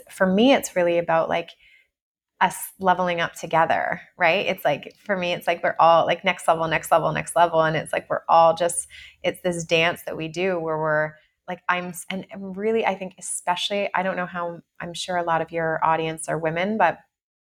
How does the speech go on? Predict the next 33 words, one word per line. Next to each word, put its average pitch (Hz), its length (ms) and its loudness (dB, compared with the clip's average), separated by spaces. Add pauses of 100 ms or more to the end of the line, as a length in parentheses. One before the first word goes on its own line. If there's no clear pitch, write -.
(520)
having 220 420 2
women 185 240 4
in 180 80 0
your 170 100 0
life, 160 200 2
I 160 60 2
can't 175 340 -4 (160)
express 170 400 -2
this - 160 -8
enough, 160 260 -2
having 220 300 2
women 180 260 2
in 180 100 0
your 170 140 0
life 156 240 0
that 175 140 0
are 170 100 2
genuinely 156 680 0
happy 139 300 -2
for - 180 -8
you. - 160 -6 (640)
Like, 160 220 -2 (260)
as 185 240 0
you 208 200 -2
share 190 680 0 (520)
the 180 120 -2
success 170 540 -2
that - 140 -6
you 196 100 -2
have, 185 500 0 (120)
the 190 80 -6
worst 202 500 -6
thing 170 520 -2